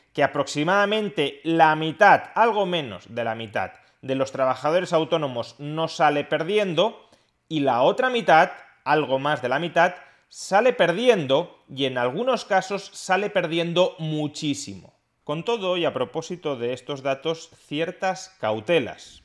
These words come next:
porque la realidad puede ser que bastante menos del cincuenta por ciento de los trabajadores autónomos se queden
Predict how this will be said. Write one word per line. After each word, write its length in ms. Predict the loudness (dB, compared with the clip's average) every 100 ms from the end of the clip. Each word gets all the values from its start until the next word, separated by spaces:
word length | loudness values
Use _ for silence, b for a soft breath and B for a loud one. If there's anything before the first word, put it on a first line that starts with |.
| _
porque 400 | -16 -16 -14 -12
la 140 | -10
realidad 680 | -10 -10 -4 0 0 -2 -8
puede 300 | -4 -4 -4
ser 320 | -2 -2 -4 b b _
que 160 | -4 -2
bastante 680 | -2 -4 -2 -2 -2 -4 -2
menos 460 | -2 -4 -6 -8
del 160 | -10 -10
cincuenta 560 | -12 -10 -10 -4 -4
por 140 | -4 -8
ciento 560 | -6 -6 -6 -10 -10 b b -16
de 100 | -10
los 140 | -10
trabajadores 580 | -8 -8 -6 -6 -6 -6
autónomos 540 | -8 -6 -8 -8 -10
se 160 | -10 -8
queden 400 | -4 -4 -4 -8